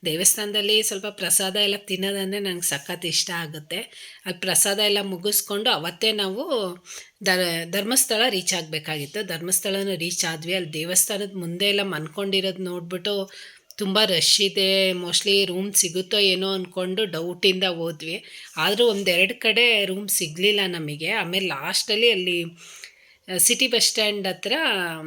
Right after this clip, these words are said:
ರೂಮ್ ಸಿಕ್ತು. ಆ, ಅಲ್ಲೆಲ್ಲ ಮುಗಿಸ್ಕೊಂಡು ನೈಟ್ ಬೆ-, ಅಂದ್ರೆ ನೈಟು ಹೋಗಿ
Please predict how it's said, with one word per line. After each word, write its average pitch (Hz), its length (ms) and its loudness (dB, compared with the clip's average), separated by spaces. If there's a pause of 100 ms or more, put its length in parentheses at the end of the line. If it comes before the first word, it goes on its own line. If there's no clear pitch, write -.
(260)
ರೂಮ್ 202 220 0
ಸಿಕ್ತು. 170 760 -4 (120)
ಆ, 190 280 -2
ಅಲ್ಲೆಲ್ಲ 185 420 2 (140)
ಮುಗಿಸ್ಕೊಂಡು 196 760 -2
ನೈಟ್ 185 400 0
ಬೆ-, 180 140 -2
ಅಂದ್ರೆ 190 260 0
ನೈಟು 233 480 4
ಹೋಗಿ 196 600 2